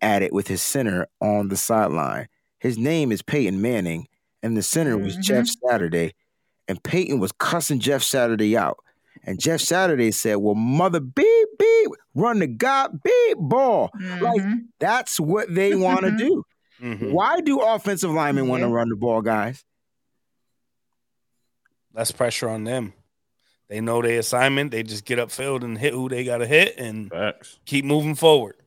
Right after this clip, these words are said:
Speaker 1: I like this. I wanna hear your answer too, Mose. You guys, like, coach football.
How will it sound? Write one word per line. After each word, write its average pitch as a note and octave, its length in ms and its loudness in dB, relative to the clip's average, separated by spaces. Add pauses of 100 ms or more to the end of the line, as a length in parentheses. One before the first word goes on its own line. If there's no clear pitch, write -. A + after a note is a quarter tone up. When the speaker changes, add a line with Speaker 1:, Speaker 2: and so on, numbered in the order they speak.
Speaker 1:
I - 160 -6
like - 260 -10
this. - 260 -8
I C3+ 60 0
wanna D3 200 0
hear C#3 140 0
your C3+ 220 0
answer B2+ 280 -4
too, A#2+ 220 -4
Mose. G#2+ 480 0
You C3+ 100 -2
guys, B2 260 0
like, G2 180 -4
coach - 260 -2
football. - 400 -6